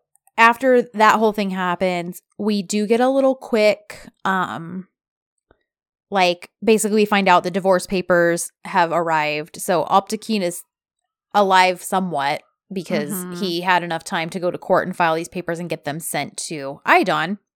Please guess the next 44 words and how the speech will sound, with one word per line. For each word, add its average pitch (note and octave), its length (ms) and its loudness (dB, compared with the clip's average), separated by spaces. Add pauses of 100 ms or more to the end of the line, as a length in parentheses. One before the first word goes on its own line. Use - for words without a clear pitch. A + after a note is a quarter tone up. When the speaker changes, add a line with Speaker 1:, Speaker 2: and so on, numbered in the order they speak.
(160)
Speaker 2:
Mm-hmm. E3+ 540 -14
Speaker 1:
Um, F#3+ 380 2 (580)
you G#3+ 120 2
know, F#3 120 0
so F#3+ 400 2
that A3+ 240 2
kinda A3+ 180 -2
rains G3+ 320 0
on G3+ 160 2
Idon's F#3+ 400 0
little F3+ 180 -2
parade F3 360 -2
that D3+ 100 -4
she's - 160 -12
kinda A3 200 2
<laughs> - 20 4
having G3+ 460 0
for A3 120 0
herself G#3 380 -2
in F3+ 80 -6
the F3+ 80 -6
house. E3 420 -2 (460)
Um, F3+ 320 2 (300)
Ifer A#3 440 4
then F#3+ 200 0
shows F3+ 320 0
up D#3+ 380 2 (960)
because G3 240 -4
she's G#3 180 -2
about F3 280 2
to F3+ 340 2
be F#3 100 0
like, E3+ 180 2
"Hey, C#4 360 4
do G#3 80 0
you A3 60 4
wanna G3+ 120 2
do G3+ 100 2
this F#3+ 180 0
thing G3+ 220 0
with G3+ 180 -2
me F#3+ 320 -2
with F3+ 160 0
Alexander?" G#3+ 1080 2